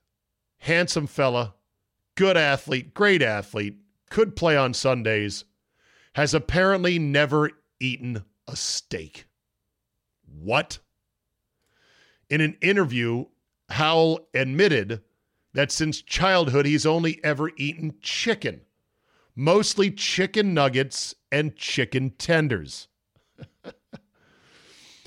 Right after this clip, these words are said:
That's fine for a four-year-old, but you're a grown-ass man. Why don't you branch out just a bit? Howell, though, has said, "Look, I don't see any need to deviate."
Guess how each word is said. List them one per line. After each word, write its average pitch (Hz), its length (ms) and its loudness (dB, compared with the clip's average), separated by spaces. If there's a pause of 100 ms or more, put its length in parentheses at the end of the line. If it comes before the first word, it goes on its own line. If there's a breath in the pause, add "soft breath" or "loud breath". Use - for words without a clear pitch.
(280 soft breath)
That's 202 240 0
fine 208 400 2
for 156 180 2
a 143 60 2
four-year-old, 131 640 2
but 127 240 0 (540)
you're 180 300 2
a 214 60 4
grown-ass 175 800 2
man. 123 460 -2 (560)
Why 113 220 -2
don't 220 180 -2
you 196 80 2
branch 143 440 0
out 151 300 0
just 110 280 -6
a 101 40 -8
bit? 85 260 -12 (1300)
Howell, 160 260 2
though, 160 180 6
has 143 120 4
said, 147 220 2
"Look, 156 220 2
I 123 100 2
don't 135 160 0
see 135 180 -2
any 135 140 -2
need 135 200 -2
to 127 40 -10
deviate." 123 580 0